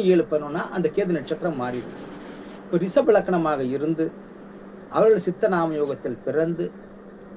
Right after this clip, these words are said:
அப்ப நாளுக்கு ஆதிபத்தியம் பெற்ற கேது நட்சத்திரம் நாலு, எட்டு, பன்னிரெண்டு இருந்தாலும் அவர்கள் அவர்களுக்கு நன்மை செய்ய போறது குறைவு தானே.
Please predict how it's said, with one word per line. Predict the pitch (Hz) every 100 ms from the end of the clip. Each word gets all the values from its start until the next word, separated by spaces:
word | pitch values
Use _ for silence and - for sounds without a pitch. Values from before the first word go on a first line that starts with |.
| - - - - - -
அப்ப | - 143 135
நாளுக்கு | 175 196 185 180 - 143
ஆதிபத்தியம் | 170 180 - - 147 123
பெற்ற | 123 - - 80 95 - -
கேது | 170 180 143
நட்சத்திரம் | 123 139 143 139
நாலு, | 139 175 170
எட்டு, | 143 123
பன்னிரெண்டு | 139 127 117
இருந்தாலும் | 113 135 196 127
அவர்கள் | 135 143 120
அவர்களுக்கு | 110 110 - 170
நன்மை | 110 135 -
செய்ய | - -
போறது | - - - - - -
குறைவு | 123 117 104 95
தானே. | -